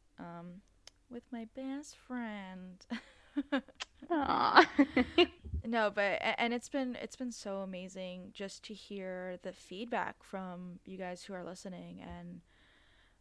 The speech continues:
Speaker 1: we, we can't thank you enough. I know in the beginning, I think it was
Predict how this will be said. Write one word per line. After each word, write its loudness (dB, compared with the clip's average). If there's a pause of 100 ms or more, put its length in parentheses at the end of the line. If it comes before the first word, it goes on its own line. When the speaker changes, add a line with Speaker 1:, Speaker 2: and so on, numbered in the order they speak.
(160)
Speaker 1:
we, -2
we -2
can't -2
thank -4
you -4
enough. -4 (460)
I -4
know -6 (280)
in -6
the -4
beginning, -4
I -8
think -12
it -8
was -14